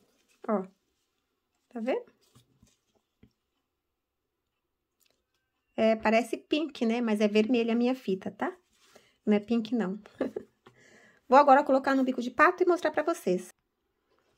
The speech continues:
Agora a gente vai prender aqui o bico de pato. Esse bico de pato aqui tem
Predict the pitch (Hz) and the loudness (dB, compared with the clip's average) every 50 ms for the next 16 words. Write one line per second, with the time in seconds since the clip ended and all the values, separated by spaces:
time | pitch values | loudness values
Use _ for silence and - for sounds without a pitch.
0 | _ _ _ _ _ _ _ _ _ _ _ _ _ 185 185 190 196 208 - 208 | _ _ _ _ _ _ _ _ _ _ _ _ _ -2 -2 0 0 -2 -2 -2
1 | 214 214 214 208 208 208 - 214 208 202 208 202 208 208 - 214 208 202 202 196 | -2 0 0 -2 -2 0 0 0 2 2 2 0 -2 -2 -4 -4 -4 -2 -4 -6
2 | - 214 214 - - _ 233 254 294 294 - - - _ _ _ _ _ - - | -6 -8 -10 -12 -8 _ -4 -4 -4 -6 -12 -20 -20 _ _ _ _ _ -20 -20
3 | - _ _ _ _ _ _ _ _ - - 262 - - 277 269 294 - - 254 | -20 _ _ _ _ _ _ _ _ -14 -12 -12 -8 -6 -6 -6 -6 -6 -8 -8
4 | - - - - 247 240 - - 247 - - - 294 294 - _ - 262 254 254 | -8 -10 -6 -2 0 0 0 -2 -8 -14 -12 -12 -12 -12 -14 _ -6 -2 -2 -2
5 | 269 285 302 294 | -2 -4 -6 -8